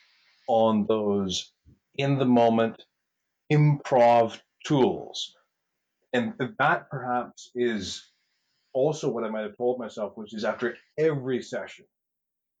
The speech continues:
keep note of the things you want to try out, new tools for next session, things you might have done differently. Um, now, after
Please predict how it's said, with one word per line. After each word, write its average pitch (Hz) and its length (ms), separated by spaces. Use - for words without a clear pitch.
keep 175 260
note 165 380
of 110 80
the 120 120
things 117 500
you 113 280
want 110 340
to 104 40
try 120 440
out, 127 180
new 120 180
tools 135 520
for - 180
next 110 300
session, 117 400
things 127 240
you 120 60
might 113 260
have 147 140
done 156 260
differently. - 460
Um, 110 200
now, 123 240
after 123 300